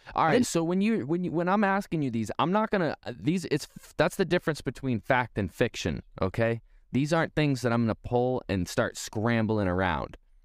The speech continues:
Speaker 1: I'm not gonna just change something on you guys.
Speaker 2: Oh, okay. You're just
Speaker 1: Yeah, yeah.
Speaker 2: reading. I got you. All right, all right.
Speaker 1: Mm-hmm. Yes. All right. Uh, fact or myth? Bulls get angry when they see red.
Speaker 2: Yeah, fact.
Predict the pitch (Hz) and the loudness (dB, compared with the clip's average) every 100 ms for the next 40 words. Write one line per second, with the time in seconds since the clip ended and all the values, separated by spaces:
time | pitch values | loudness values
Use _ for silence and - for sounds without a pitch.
0 | - _ - - 120 123 127 127 110 110 | -20 _ -10 -2 2 2 0 0 0 -2
1 | - - 135 120 110 98 - 95 - 90 | -4 -2 0 2 0 0 0 -2 0 0
2 | 82 80 82 110 113 110 107 104 - 95 | 2 0 2 4 4 4 2 0 0 0
3 | 95 110 110 101 98 64 95 82 101 113 | 2 0 0 2 2 4 4 4 2 0
4 | 98 90 85 - 80 85 85 76 95 95 | 0 -2 -2 -4 -4 0 0 0 0 0
5 | 82 71 - _ _ _ - 90 87 - | -2 -6 -16 _ _ _ -4 -2 0 -4
6 | - _ _ _ - - - - 123 92 | -14 _ _ _ -20 -20 -4 2 4 2
7 | - - 117 117 107 - - 160 185 214 | 0 2 2 4 0 -4 -2 0 0 -2
8 | - - 127 139 139 135 - _ - 101 | -8 -6 -2 0 0 -2 -6 _ -4 0
9 | 120 104 - - _ _ - 85 82 156 | 2 0 -2 -16 _ _ -8 -6 0 0
10 | 131 104 90 - - _ _ - 120 - | 2 0 0 -4 -12 _ _ -2 -2 -4
11 | _ 117 147 170 143 107 92 90 98 104 | _ 0 2 2 2 2 2 2 2 2
12 | 104 - 107 98 95 92 - - - _ | 0 -2 -2 0 2 2 0 -8 -20 _
13 | - - _ - _ _ _ - - 113 | -20 -20 _ -20 _ _ _ -20 -4 0
14 | 107 98 127 101 90 - | 2 2 2 2 0 -8